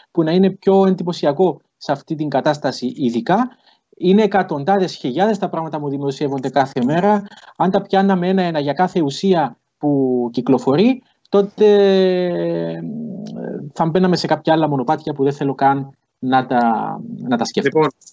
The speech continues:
Speaker 2: να περάσουμε στα επόμενα, έτσι, ε, ερωτήματα, παρεμβάσεις, σχόλια που γίνονται εδώ, ε, στον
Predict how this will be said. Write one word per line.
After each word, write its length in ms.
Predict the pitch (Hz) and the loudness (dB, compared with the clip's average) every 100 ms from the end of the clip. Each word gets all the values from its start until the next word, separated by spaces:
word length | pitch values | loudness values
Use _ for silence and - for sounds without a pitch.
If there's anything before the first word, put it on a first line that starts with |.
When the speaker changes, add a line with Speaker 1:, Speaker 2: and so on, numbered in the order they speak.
| _ _ | _ _
Speaker 2:
να 120 | 143 | -4
περάσουμε 400 | 135 139 151 180 | 0 0 0 -2
στα 180 | 170 202 | -4 -2
επόμενα, 440 | 131 143 156 139 120 | -2 -4 -4 -4 -4
έτσι, 520 | 113 - - - 123 117 110 104 101 104 - _ _ | -4 -8 -16 -10 -6 -6 -6 -8 -12 -14 -20 _ _
ε, 120 | - 127 | -6 -2
ερωτήματα, 560 | 131 127 113 139 135 123 | 0 0 0 0 0 2
παρεμβάσεις, 640 | 127 117 110 123 127 120 | 4 2 2 0 0 -2
σχόλια 420 | - - 127 117 110 | -4 2 4 4 0
που 140 | 110 | -4
γίνονται 480 | 110 117 117 113 107 | -4 -4 -6 -4 -4
εδώ, 440 | 101 104 107 101 _ _ _ _ | -4 -2 -4 -4 _ _ _ _
ε, 360 | - 113 104 104 | -2 0 2 0
στον 500 | - 127 110 104 | 0 0 0 -2